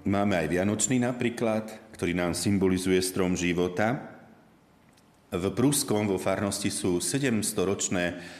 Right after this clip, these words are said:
stromy tisy. Sú to vlastne kríky, ale oni rastú ako stromy, boli vyhlásené aj za stromy roka. A pod týmito stromami, e, tvoril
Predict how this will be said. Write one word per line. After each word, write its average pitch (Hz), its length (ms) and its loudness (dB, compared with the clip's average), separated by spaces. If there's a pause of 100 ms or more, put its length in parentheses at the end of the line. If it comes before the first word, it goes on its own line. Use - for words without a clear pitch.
(140)
stromy 104 560 0
tisy. - 640 -2
Sú - 80 -2
to 139 160 0
vlastne 110 320 0
kríky, 101 400 0
ale 87 160 4
oni 87 160 0
rastú 87 400 -2
ako 85 240 -2
stromy, 85 400 -2
boli 85 240 0
vyhlásené 90 720 -2 (480)
aj 87 240 0
za 85 80 0
stromy 95 400 2
roka. 120 560 -2 (240)
A 87 100 0
pod 120 180 2
týmito 170 320 2
stromami, 123 720 2
e, 120 60 -2 (1500)
tvoril 127 440 6